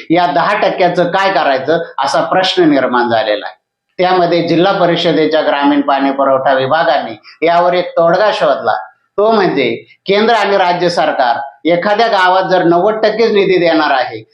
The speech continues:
आणि दहा टक्के लोकवर्गणीतून गोळा करायचा आहे आणि लोकवर्गणीतून गोळा करण्याची डोक्याला ताप कोण घेणार? मग यावर त्यांनी साधा सोपा इलाज शोधलेला आहे, तो म्हणजे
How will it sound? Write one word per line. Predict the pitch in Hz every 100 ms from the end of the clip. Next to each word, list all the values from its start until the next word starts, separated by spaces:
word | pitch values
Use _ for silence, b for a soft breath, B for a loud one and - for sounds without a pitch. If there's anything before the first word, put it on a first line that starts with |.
| -
आणि | 302 -
दहा | 277 185 190
टक्के | 202 185 196
लोकवर्गणीतून | 180 208 208 202 196 196 190 185
गोळा | 170 156 151
करायचा | 147 139 135 131
आहे | 120 104 b b
आणि | 139 160 160
लोकवर्गणीतून | 196 196 190 185 190 190 190 190 - 160
गोळा | 175 170 - 175
करण्याची | 170 170 170 175 165 - _ _
डोक्याला | 165 156 170 165 165
ताप | 160 156 -
कोण | 202 220 185
घेणार? | 156 123 113 107 b -
मग | 165 165
यावर | 180 185 185
त्यांनी | 175 175 170
साधा | 170 156 156 165
सोपा | - 170 214
इलाज | 202 170 160 156
शोधलेला | 165 147 139 139 135
आहे, | 123 120
तो | 113 - _ 202 220
म्हणजे | 190 143 127